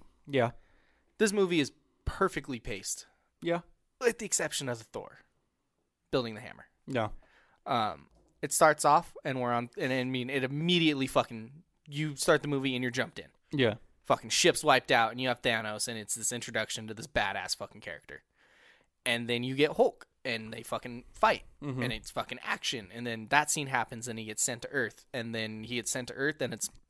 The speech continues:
Speaker 2: a little bit of dialogue, breaking it down for the audience. And then we get action.
Speaker 1: Yeah.
Speaker 2: And then it goes from there, and then we go to fucking space.
Speaker 1: Yeah.
Speaker 2: And you get the, you know,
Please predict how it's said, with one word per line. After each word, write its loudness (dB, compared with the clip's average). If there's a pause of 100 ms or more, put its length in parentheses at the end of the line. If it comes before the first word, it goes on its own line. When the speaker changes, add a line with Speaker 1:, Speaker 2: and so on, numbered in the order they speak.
(140)
Speaker 2:
a -6
little 0
bit 2
of -4
dialogue, 4 (400)
breaking 2
it -4
down 0
for -6
the 0
audience. 2 (420)
And -4
then 2
we -2
get 2
action. 0 (300)
Speaker 1:
Yeah. 4 (260)
Speaker 2:
And 0
then 0
it -4
goes 0
from -6
there, 0 (140)
and -4
then -2
we -2
go 4
to 0
fucking 0
space. 2 (400)
Speaker 1:
Yeah. 0 (200)
Speaker 2:
And -6
you -4
get -6
the, -6
you -6
know, -4